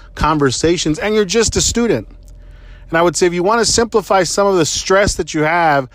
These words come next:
as a student officer, you gotta keep the agenda simple. Okay? I think sometimes officer groups, whenever they put together the agendas for the year, they may commit to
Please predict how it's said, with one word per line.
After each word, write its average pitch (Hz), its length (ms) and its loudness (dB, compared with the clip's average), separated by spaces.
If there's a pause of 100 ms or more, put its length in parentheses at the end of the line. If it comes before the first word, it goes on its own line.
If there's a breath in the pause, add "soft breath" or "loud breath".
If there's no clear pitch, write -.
(260 loud breath)
as 147 200 0
a 139 80 -2
student 185 500 -4
officer, 156 640 -2
you 135 160 -6
gotta 160 380 -4
keep 147 280 -10
the 147 160 -2
agenda 131 380 -4
simple. 110 440 -8 (580 loud breath)
Okay? 139 380 0 (220 loud breath)
I 127 80 -4
think 160 260 -2
sometimes 165 520 0
officer 156 480 -2
groups, 151 400 -4
whenever 151 300 -4
they 151 100 -2
put 151 240 -6
together 156 420 -2
the 139 160 -2
agendas 151 380 -2
for 156 160 -6
the 147 100 -2
year, 151 360 2 (320 loud breath)
they 143 140 4
may 143 320 0
commit 147 540 -2
to 139 360 -4